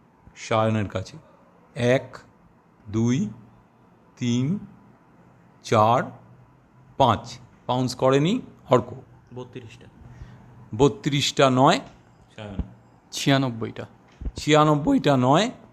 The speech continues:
Speaker 1: সঠিক উত্তর হচ্ছে আটচল্লিশ। বত্রিশ ছিল আগের কাতার বিশ্বকাপে, এবারে হবে, অর্থাৎ উনিশশো, এই দু হাজার ছাব্বিশে হবে আটচল্লিশ।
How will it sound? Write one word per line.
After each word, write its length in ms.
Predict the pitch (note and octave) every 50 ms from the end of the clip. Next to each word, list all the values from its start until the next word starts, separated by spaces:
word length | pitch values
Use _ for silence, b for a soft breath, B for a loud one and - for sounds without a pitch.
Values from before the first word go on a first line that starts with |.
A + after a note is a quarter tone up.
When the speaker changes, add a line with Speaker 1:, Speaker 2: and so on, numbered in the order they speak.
| - _ _ _ _ _ - _ _ _ _ _ _ _ _ _ _
Speaker 1:
সঠিক 360 | - - C3 C3+ B2 E3 C3+ C#3
উত্তর 300 | C#3 A#2+ - C#3 C3 B2
হচ্ছে 300 | B2 A#2+ - - D#3 - - -
আটচল্লিশ। 880 | - - C#3 A#2 - - C#3+ C3 G#2+ F#2+ F#2 E2+ - - - - - - _ _ _ _ _ _ _ _ _ _ _ G2+ G#2
বত্রিশ 580 | A2 C3 B2+ B2+ - C3+ C#3 D3+ C3 - -
ছিল 240 | - D3 C#3 D#3 F3 G#3 - - -
আগের 360 | B2+ A#2+ A#2 A#2+ C3 C3 B2
কাতার 360 | A#2 B2+ A2+ C3 C#3 C3 C3
বিশ্বকাপে, 720 | B2+ A#2+ A#2 - - C#3+ - C#3 C3+ C3+ E3 F#3+ G3+ A3 A3+ - b b b b b b b b b _ _ _
এবারে 400 | - A2+ A2 A#2+ A#2+ B2 C#3 C#3
হবে, 380 | - - - A#2 A2+ A#2+ B2+ B2+
অর্থাৎ 400 | A#2 G#2+ G#2 A2+ - A#2 A2 A#2
উনিশশো, 460 | A#2+ A#2+ A#2+ A2 - - B2+ A#2+ B2+
এই 160 | B2+ A2+ A2+
দু 160 | G#2 G#2+ A2+
হাজার 200 | A#2+ A#2+ A#2+ A#2
ছাব্বিশে 520 | A2+ - A2+ A2 G#2+ G#2+ A#2 A#2+ A2 - C3
হবে 360 | G#2 G2+ G#2 A#2+ D3+ G#3 C4 - - - - _ _ _ _ _ _ _ _ _ -
আটচল্লিশ। 520 | A#2 A2+ A#2 - - F#2+ F2 F2+ F2